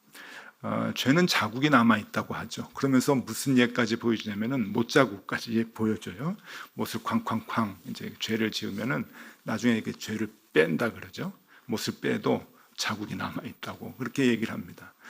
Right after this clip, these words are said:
"너 죄는 하나님이 해결해줘도 자국은 남아있어. 그래서 그거 자꾸 볼 때마다 너는 죄인이라는 것을 알게 돼."라고 자꾸만 우리를 얘기를 하죠, 우리에게.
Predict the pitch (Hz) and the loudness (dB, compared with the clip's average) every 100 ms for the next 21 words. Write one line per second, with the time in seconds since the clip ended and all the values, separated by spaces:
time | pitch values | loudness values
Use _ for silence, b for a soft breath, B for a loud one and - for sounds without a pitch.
0 | B B B - 131 127 139 151 147 113 | B B B 2 4 6 6 6 6 4
1 | 147 143 139 139 139 139 131 127 117 117 | 6 6 6 4 2 4 4 4 2 0
2 | 127 - 107 104 120 113 98 101 98 92 | 0 -2 -2 -2 0 0 -2 -6 -8 -12
3 | - 95 92 _ 110 107 - 131 - 120 | -12 -14 -16 _ -12 -8 -4 -4 -2 -4
4 | - - 131 117 110 123 113 92 110 165 | -2 -2 -2 0 2 4 4 2 0 0
5 | - B B 123 113 117 - 117 117 110 | -2 B B -2 2 2 2 4 4 2
6 | 104 104 104 - - 98 - - - 110 | -4 -6 -8 -6 -4 -4 -8 -12 -10 -12
7 | - - 110 117 165 185 B B - - | -12 -8 -6 2 4 4 B B -8 -2
8 | - - 180 92 87 120 113 110 104 98 | -2 -2 2 2 4 2 2 2 0 -2
9 | 98 95 - - - 110 104 101 90 120 | -4 -4 -6 -8 -8 -4 -4 -4 -4 6
10 | 196 | 6